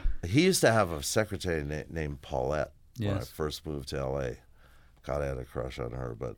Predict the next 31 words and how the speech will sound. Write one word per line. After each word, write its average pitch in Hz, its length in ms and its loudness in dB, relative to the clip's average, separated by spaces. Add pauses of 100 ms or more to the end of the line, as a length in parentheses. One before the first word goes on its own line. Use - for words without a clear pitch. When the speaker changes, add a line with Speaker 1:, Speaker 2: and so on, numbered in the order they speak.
Speaker 1:
um, 64 320 -6 (460)
you 156 100 4
know, 117 240 6
so 117 360 4
l-, 110 220 -2
look, 127 220 2 (160)
Glenn 120 280 6
and 123 160 4
Don, 113 480 2 (140)
you 76 120 -6
know, 69 320 -4 (120)
I 78 120 -6
mean, 73 320 -4 (840)
Don's 120 320 4
a 76 60 -6
genius, 104 680 -4
Speaker 2:
Mm, 120 280 4
Speaker 1:
you 73 60 -6
know. 58 180 -6
Speaker 2:
yeah. 135 120 0 (140)
Speaker 1:
Glenn 143 320 6
was 85 180 2
a 69 80 -6
genius. 65 400 -4
Speaker 2:
Yes, 120 300 0
true. 139 200 -2
Speaker 1:
M-, 85 100 -4
m-, 78 320 -8 (420)
you 98 80 -4
know, 76 160 0
D-, 71 220 -2